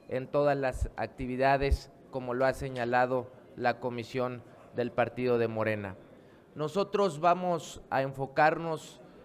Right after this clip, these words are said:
en una campaña de propuestas, no de descalificaciones. Nosotros estamos convencidos que en estos momentos nuestro país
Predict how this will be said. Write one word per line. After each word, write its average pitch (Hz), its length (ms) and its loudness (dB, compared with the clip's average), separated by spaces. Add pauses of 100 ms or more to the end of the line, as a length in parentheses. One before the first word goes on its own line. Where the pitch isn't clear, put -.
(200)
en 139 240 -2
una 151 280 0
campaña 143 540 0
de 127 140 -2
propuestas, 165 760 0
no 147 220 -4
de 139 140 0
descalificaciones. 127 1400 -2 (540)
Nosotros 156 560 -4
estamos 151 720 -2
convencidos 147 960 -2 (480)
que 135 240 -2
en 139 140 -4
estos 147 340 -4
momentos 147 720 -6 (400)
nuestro 135 460 -4
país 151 520 0